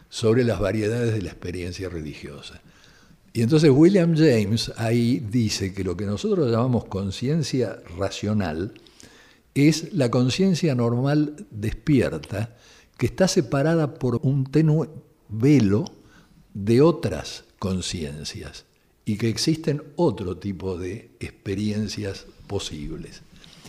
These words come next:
Y a la experiencia religiosa la califica de una manera que es sintónica con los relatos que uno ha leído de mucha gente que ha utilizado,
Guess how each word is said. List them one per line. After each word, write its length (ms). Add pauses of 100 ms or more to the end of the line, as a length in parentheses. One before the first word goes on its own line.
(1080)
Y 180
a 120
la 100
experiencia 1040 (100)
religiosa 1040 (1500)
la 720
califica 600
de 80
una 160
manera 560
que 540
es 200
sintónica 1300 (300)
con 420 (140)
los 200
relatos 380
que 140
uno 240
ha 60
leído 560 (680)
de 240
mucha 280
gente 460
que 380
ha 120
utilizado, 1000